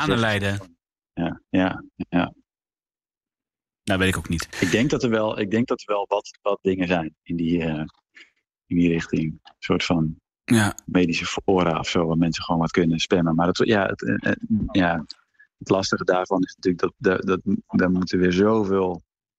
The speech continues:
Speaker 1: voorwaarden aan zitten. En het is al, al dat soort dingen zijn van zoveel dingen weer afhankelijk, zeg maar. Zeker in die medische wereld qua, ja, maar wat, wat was het dan precies voor patiënten? Ja, maar had hij dan niet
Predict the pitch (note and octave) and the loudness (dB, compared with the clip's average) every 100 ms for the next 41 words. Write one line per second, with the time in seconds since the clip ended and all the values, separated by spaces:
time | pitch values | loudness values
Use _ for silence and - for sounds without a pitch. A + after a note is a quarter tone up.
0 | _ _ - F#2+ G#2 F#2 F2+ F2+ F#2 F2 | _ _ -4 2 2 2 0 -2 -2 -2
1 | F2+ F2 F2+ F2 A#2+ F2 F2 F2 - G2+ | -2 -2 -2 -2 -2 -2 0 0 0 0
2 | - G#2+ G#2 G2 - F#2 F#2+ F#2 F2+ F2 | 2 2 2 0 0 2 2 2 0 -2
3 | F2+ G2 G#2+ - G2 F#2 - _ _ _ | 0 2 2 2 0 0 -4 _ _ _
4 | _ _ _ _ _ _ F#2 F#2+ F2 F2+ | _ _ _ _ _ _ 0 2 2 0
5 | - F2 E2+ G2+ F2+ F2 - F2 E2+ E2+ | 0 0 2 2 2 0 -2 -4 -2 -2
6 | F2 F#2+ G2 - F2+ F2+ F#2 F#2+ - F#2 | 0 2 2 2 4 4 4 0 0 2
7 | F2+ E2+ - F#2 F2+ F2 - _ F#2 F2+ | 2 0 0 0 2 0 -2 _ 0 0
8 | F2 F#2 - - F#2 - F#2 G2 F#2 E2 | 2 -2 -4 -2 -2 0 -2 -2 -4 -4
9 | - - A2+ - - E2 - - E2 E2 | -2 0 0 0 -2 -2 -2 -2 0 2
10 | F2 E2+ F2 - G2 F2 F2+ F#2 | 2 2 0 0 2 2 4 0